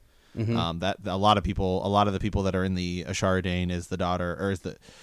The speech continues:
Speaker 2: Ashara Dayne and Ned Stark are the, um, parents of Jon, would point to Jon, but I mean, it's possible that it's not, it's Ashara Dayne and someone else.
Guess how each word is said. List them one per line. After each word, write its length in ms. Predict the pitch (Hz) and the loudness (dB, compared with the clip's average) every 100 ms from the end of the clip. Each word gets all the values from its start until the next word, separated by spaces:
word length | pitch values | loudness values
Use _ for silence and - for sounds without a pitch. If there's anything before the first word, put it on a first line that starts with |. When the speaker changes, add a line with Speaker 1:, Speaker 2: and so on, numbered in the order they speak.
| - - - | -20 -16 4
Speaker 2:
Ashara 200 | 139 127 | 8 8
Dayne 240 | 117 113 | 8 4
and 140 | 101 101 | 2 2
Ned 200 | 107 92 | 2 2
Stark 240 | 104 98 | 0 2
are 120 | 95 | 0
the, 300 | 92 90 90 | 0 0 -2
um, 240 | 87 85 82 | -2 -4 0
parents 380 | - 95 92 | 2 2 -4
of 180 | 80 69 | -6 -10
Jon, 640 | - 113 147 107 87 101 113 _ _ _ _ _ _ _ _ 113 | -2 4 6 6 2 -2 -4 _ _ _ _ _ _ _ _ -2
would 140 | 104 | 4
point 260 | 117 104 - | 4 4 0
to 100 | 92 | -6
Jon, 500 | 85 120 120 98 104 | 2 4 6 4 2
but 140 | 95 | 2
I 80 | 92 | 0
mean, 360 | 92 92 90 90 | 0 0 -2 -4
it's 180 | 104 95 | -6 -4
possible 400 | - 95 92 92 | 0 0 0 -2
that 120 | 90 | -2
it's 180 | 90 - | -4 -4
not, 320 | 95 110 107 - _ - | 2 4 4 -2 _ -6
it's 320 | 92 - - _ - | -6 -6 -12 _ -8
Ashara 360 | 92 107 98 | 0 2 2
Dayne 240 | 92 90 87 | 2 -2 -2
and 400 | 90 87 87 - _ _ _ _ | -4 -4 -6 -10 _ _ _ _
someone 380 | - 104 80 87 | -2 -2 0 0
else. 600 | 107 87 101 - - - | 0 0 -2 -4 -6 -12